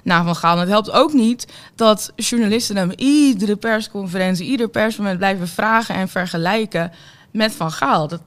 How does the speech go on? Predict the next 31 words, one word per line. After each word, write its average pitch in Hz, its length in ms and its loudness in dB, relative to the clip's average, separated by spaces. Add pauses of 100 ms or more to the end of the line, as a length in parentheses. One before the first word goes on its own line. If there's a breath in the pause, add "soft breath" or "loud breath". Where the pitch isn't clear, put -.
(120)
lijkt 240 160 -4
me 233 80 0
ook 262 140 -2
gewoon 220 160 0
irritant. 175 420 -2
En 196 60 -6
dat 208 120 -4
er 214 80 -4
daardoor 208 300 0
onbewust 185 640 0 (760 loud breath)
nog 214 180 -4
iets 196 180 -6
extra's 202 540 0
komt 208 200 2
met 180 80 4
hem 185 140 4
van: 180 140 -4
"Ik 151 120 -6
moet 190 220 2
het 156 140 -6
anders 185 360 -2
doen 170 140 -2
dan 156 140 0
Van 156 140 -6
Gaal 160 340 0
en 180 400 0
beter." 180 480 -2
En 170 60 -4
dat 175 120 -6
hij 175 180 -8
daardoor 185 480 2